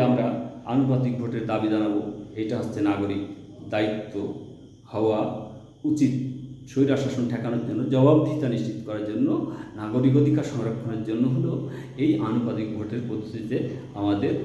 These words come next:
যেতে হবে। আনুপাতিক ভোট সারা দেশব্যাপী না হলেও বিভাগ কেন্দ্রিক ও আনুপাতিক ভোট হতে পারে। ধরা যাক খুলনা বিভাগে ষাটটা আসন, ষাটটা আসনের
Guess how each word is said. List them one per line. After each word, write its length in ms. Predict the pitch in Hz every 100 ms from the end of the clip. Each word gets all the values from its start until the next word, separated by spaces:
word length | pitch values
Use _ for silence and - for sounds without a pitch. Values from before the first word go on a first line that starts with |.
| - - - 127 120
যেতে 360 | 123 123 113 110 107 - -
হবে। 220 | 113 113 - - - - - - - 370 370 370 370 370 370 370 370 370 370 - - - - - - - - - -
আনুপাতিক 380 | 139 196 202 196 202
ভোট 160 | 180 - - - -
সারা 200 | 151 160 156
দেশব্যাপী 460 | 156 151 131 139 - - - - 120
না 60 | 131
হলেও 180 | 147 143 135
বিভাগ 200 | 135 160 160
কেন্দ্রিক 280 | 147 131 131 131 - - - 123
ও 20 | 120
আনুপাতিক 320 | 127 123 120 123
ভোট 120 | 131 131
হতে 120 | 127
পারে। 140 | 127 - - - - - - - - - - - -
ধরা 160 | 143 196
যাক 140 | 156 156 - -
খুলনা 200 | 170 165
বিভাগে 220 | 160 156 156
ষাটটা 240 | 156 156 131
আসন, 180 | 127 - - -
ষাটটা 240 | 135 151 135
আসনের 300 | 131 139